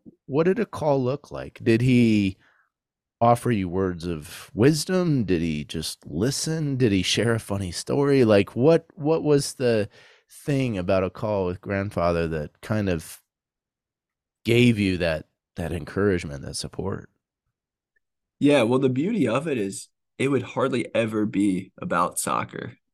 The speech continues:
Speaker 1: Hmm.
Speaker 2: Um, not that he wasn't interested, because I'll tell you what, when I was growing up, he was at every single game as a youth soccer player. Like, he would come and travel and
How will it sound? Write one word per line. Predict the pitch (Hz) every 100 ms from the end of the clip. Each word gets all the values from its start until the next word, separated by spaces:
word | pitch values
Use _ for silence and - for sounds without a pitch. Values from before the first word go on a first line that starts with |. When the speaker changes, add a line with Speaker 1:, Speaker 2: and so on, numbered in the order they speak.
| -
Speaker 1:
Hmm. |
Speaker 2:
Um, | 101 117 90 78 - - _ _ _ _ _ _
not | 135 175
that | 294
he | 180 180
wasn't | 160 123
interested, | 120 160 - 175
because | 147 127 101
I'll | 139
tell | 147 139 127
you | 120
what, | 110
when | 117
I | 123
was | 151 127
growing | 135 131
up, | 135 127
he | 185
was | 143 98
at | 98
every | 120 123
single | 123 123 117 107
game | 107 113 113
as | 110 107
a |
youth | 107 117 113 -
soccer | - 101 -
player. | 95 104 101 101
Like, | 87
he | - 156
would | 127 92
come | - 113
and | 107
travel | 92 110 110 107 107
and | 98